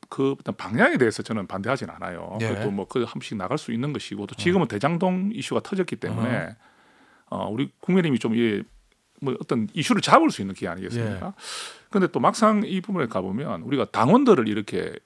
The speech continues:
Speaker 1: 우리도, 저도 부산 친구 갑이면
Speaker 2: 예.
Speaker 1: 거기에 이제 숫자, 일정 숫자를 이렇게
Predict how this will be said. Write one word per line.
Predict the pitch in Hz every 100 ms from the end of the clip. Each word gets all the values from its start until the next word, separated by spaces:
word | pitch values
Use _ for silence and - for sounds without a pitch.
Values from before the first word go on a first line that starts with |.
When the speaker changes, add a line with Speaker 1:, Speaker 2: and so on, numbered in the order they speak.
| _
Speaker 1:
우리도, | 131 151 120
저도 | 156
부산 | 117 110 139
친구 | 190 160
갑이면 | - 107 117 110 117
Speaker 2:
예. | 104 90 - _ _ _ _
Speaker 1:
거기에 | - 135
이제 | 107 98
숫자, | - 139
일정 | 175 220
숫자를 | 220 123 110 98
이렇게 | 101 - 90